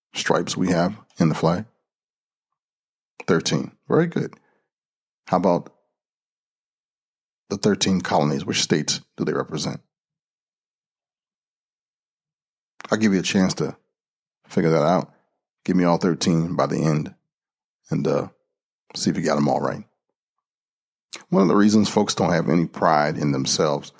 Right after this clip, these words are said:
is they didn't have to earn anything. When you look at the reasons for doing stuff, it kinda changes your thought pattern. You can't honor something that you don't like,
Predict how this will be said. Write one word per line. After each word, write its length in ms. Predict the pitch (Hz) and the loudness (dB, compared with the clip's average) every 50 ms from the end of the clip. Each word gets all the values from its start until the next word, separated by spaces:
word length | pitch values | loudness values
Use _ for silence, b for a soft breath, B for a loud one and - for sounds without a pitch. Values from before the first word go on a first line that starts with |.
| b b b b b b b - | b b b b b b b -12
is 100 | 101 - | -10 -8
they 100 | - 101 | -6 -2
didn't 200 | 104 110 110 117 | -2 -2 0 0
have 160 | 107 98 - | 0 0 0
to 80 | - | -2
earn 340 | - 80 95 98 98 - - | 0 2 2 4 2 2 0
anything. 500 | - 76 73 69 - - - - - - _ _ _ _ _ _ _ _ _ _ _ _ _ _ _ _ _ B B B B | -4 -4 -6 -6 -6 -8 -10 -10 -10 -14 _ _ _ _ _ _ _ _ _ _ _ _ _ _ _ _ _ B B B B
When 180 | - 113 110 110 | 2 4 4 4
you 120 | 113 117 | 4 4
look 320 | 110 120 139 139 - - - | 2 0 0 0 -2 -4 -2
at 320 | 90 85 87 82 - _ _ _ _ _ _ _ _ _ _ _ _ _ _ _ _ _ _ _ _ _ _ _ _ _ _ _ _ _ - | 0 0 0 -2 -6 _ _ _ _ _ _ _ _ _ _ _ _ _ _ _ _ _ _ _ _ _ _ _ _ _ _ _ _ _ -4
the 80 | - 87 | -4 0
reasons 400 | 90 107 117 120 123 113 107 107 | 0 2 2 2 2 2 0 0
for 140 | - 95 | -4 -6
doing 380 | 82 76 101 104 107 104 85 - | -6 -2 0 2 4 4 2 0
stuff, 380 | - - - - - - - - | -2 -6 -6 -8 -8 -10 -12 -16
it 140 | - - | -14 -8
kinda 220 | - 85 78 71 69 | -6 -4 -4 -4 -4
changes 520 | - - 85 80 78 71 - 80 69 - | -6 -6 -4 -4 -4 -4 -6 -6 -8 -8
your 240 | - 71 - - _ _ _ _ _ _ - | -8 -8 -10 -10 _ _ _ _ _ _ -4
thought 220 | - 87 - - | -4 -4 -4 -4
pattern. 320 | - 80 69 - - 101 - _ _ _ _ _ _ _ _ _ _ _ _ _ _ _ _ - | -4 -4 -4 -4 -6 -10 -14 _ _ _ _ _ _ _ _ _ _ _ _ _ _ _ _ -20
You 100 | 127 107 | -12 -2
can't 200 | - 127 107 - | 0 0 0 2
honor 240 | - 113 110 101 85 | 2 2 2 2 2
something 280 | - - 85 92 87 | 0 0 0 0 0
that 160 | 82 80 - - | 0 0 -2 -2
you 80 | 82 | -2
don't 180 | 90 85 85 - | -2 -2 -2 0
like, 340 | 82 82 92 95 - - | 0 2 2 0 -2 -4